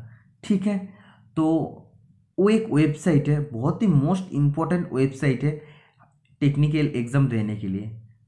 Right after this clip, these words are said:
ठीक है। अगर आप लोग को कोई भी क्वेश्चन में डाउट होता है, तो अगर Google में सर्च करेंगे, तो उधर से क्वेश्चन मिल जाता है। वो इतना ही इंपॉर्टेंट वेबसाइट है।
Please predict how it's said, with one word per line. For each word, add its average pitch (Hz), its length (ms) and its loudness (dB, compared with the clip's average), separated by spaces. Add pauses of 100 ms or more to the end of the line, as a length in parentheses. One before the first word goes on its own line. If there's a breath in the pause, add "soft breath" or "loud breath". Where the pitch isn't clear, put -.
(140)
ठीक 190 220 0
है। - 280 -6 (200 loud breath)
अगर 156 200 2
आप 156 100 -2
लोग 170 120 2
को 170 80 -6
कोई 165 200 2
भी 185 120 2
क्वेश्चन 160 300 -2
में 160 140 0
डाउट 135 260 2
होता 143 180 0
है, 143 80 0
तो - 340 -6
अगर 127 180 -2
Google 127 260 0
में 147 140 6
सर्च 143 260 2
करेंगे, 127 440 -2 (320 loud breath)
तो 175 100 0
उधर 170 300 2
से 190 200 -2
क्वेश्चन 170 300 -2
मिल 135 260 4
जाता 113 220 -2
है। 117 60 -2
वो 151 340 -2
इतना 156 260 0
ही 185 140 2
इंपॉर्टेंट 143 540 -2
वेबसाइट 113 460 -6
है। - 140 -14